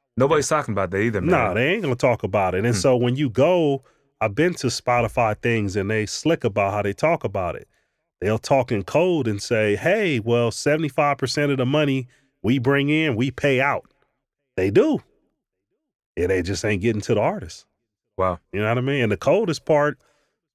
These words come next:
Speaker 2: I read one thing is where at the beginning of the year, say if you, you a label and I'm Spotify and I wanna have access to your catalog,
Speaker 1: Mm-hmm.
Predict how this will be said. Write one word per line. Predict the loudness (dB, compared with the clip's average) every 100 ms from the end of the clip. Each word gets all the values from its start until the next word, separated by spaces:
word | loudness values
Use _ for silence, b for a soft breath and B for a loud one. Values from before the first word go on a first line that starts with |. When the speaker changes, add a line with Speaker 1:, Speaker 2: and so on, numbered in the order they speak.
| _ -6
Speaker 2:
I | 0
read | 2 2
one | 0 0
thing | -2 0
is | 0 -2
where | -2 0 0
at | -2
the |
beginning | -6 -2 0 0 0
of |
the | -2
year, | 0 0 0 -4 -10
say | -4 0 0
if | 0
you, | 0 0 0 -2 _ _ _ _ -4
you | 0 2
a |
label | 2 2 2 0
and | 0 -2
I'm | -4
Spotify | -2 0 0 -2 -2 -2
and | -2
I | -2
wanna | -2 -2 -2
have | 0 2
access | 0 0 -6 -6
to | -4
your | -4
catalog, | -2 -2 0 -2 -4 -6 -10
Speaker 1:
Mm-hmm. | -12 -10